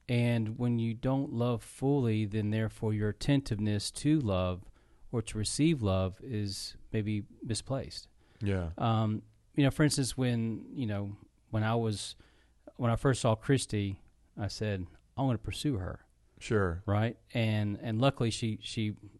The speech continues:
Speaker 1: allowed me to pursue her. You know what I'm saying? It was, she was
Speaker 2: Sure.
Speaker 1: like, "Hey, get away, crazy guy." You
Speaker 2: Yeah,
Speaker 1: know,
Speaker 2: it
Speaker 1: but I
Speaker 2: wasn't, it's
Speaker 1: mean,
Speaker 2: a weird stalker
Speaker 1: right,
Speaker 2: way. Like, you
Speaker 1: right.
Speaker 2: weren't chasing her around the room.
Speaker 1: Right, no.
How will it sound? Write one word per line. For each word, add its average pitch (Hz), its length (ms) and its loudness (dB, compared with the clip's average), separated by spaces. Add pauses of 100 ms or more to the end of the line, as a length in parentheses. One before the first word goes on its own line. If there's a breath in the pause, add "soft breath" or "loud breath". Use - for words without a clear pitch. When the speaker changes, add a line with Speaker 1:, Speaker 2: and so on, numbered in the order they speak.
(240)
Speaker 1:
allowed 117 240 2
me 110 100 2
to 95 60 -4
pursue 131 340 0
her. 90 100 0
You 113 80 2
know 123 60 4
what - 20 4
I'm 110 60 0
saying? 117 220 2
It 113 40 2
was, 110 120 4
she 110 140 4
was 92 100 4
Speaker 2:
Sure. 95 80 0
Speaker 1:
like, 98 60 -6
"Hey, 120 120 -4
get 139 180 -2
away, 131 220 0
crazy 98 300 -4
guy." 98 200 0
You 90 100 0
Speaker 2:
Yeah, 160 80 10
Speaker 1:
know, 165 60 10
Speaker 2:
it 151 40 10
Speaker 1:
but - 20 10
I 135 120 12
Speaker 2:
wasn't, 139 120 12
it's 139 100 10
Speaker 1:
mean, 127 80 8
Speaker 2:
a - 20 4
weird 120 240 8
stalker 123 200 10
Speaker 1:
right, 151 200 12
Speaker 2:
way. 104 220 8
Like, 107 180 6
you 160 60 10
Speaker 1:
right. 147 80 12
Speaker 2:
weren't 117 120 8
chasing 123 300 8
her 117 80 6
around 117 240 6
the 110 80 4
room. 120 260 4
Speaker 1:
Right, 139 300 12
no. 139 220 12